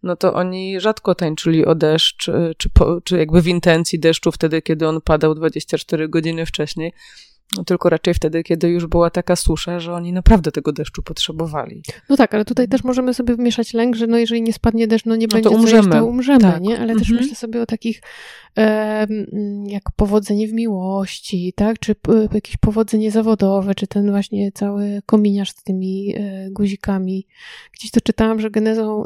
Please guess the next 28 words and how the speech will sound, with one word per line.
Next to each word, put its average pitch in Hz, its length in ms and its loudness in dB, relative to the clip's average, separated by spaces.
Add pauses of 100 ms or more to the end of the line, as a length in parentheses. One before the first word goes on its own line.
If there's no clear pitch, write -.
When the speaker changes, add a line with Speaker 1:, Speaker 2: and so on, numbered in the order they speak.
Speaker 2:
z - 80 -20
tego 208 240 -4
łapania 220 340 0
się 208 140 -4
za 202 100 0
guzik, 196 640 -2 (600)
e, 202 400 -6
było, 220 240 -8
że 220 80 -8
kiedyś 233 240 -2
był 233 140 -6
taki 226 400 -12
gdzieś 220 240 -8
zwyczaj, 226 300 0
ale 220 100 -2
to 226 120 -6
było 226 160 2
też - 160 -2
tak - 240 -4
w-, 220 420 -6
zabrane 226 360 2
w 226 60 0
nawias, 220 300 2
że 214 120 -4
to - 140 -4
jest 208 140 -6
takie 208 360 -2
mocno, 208 880 0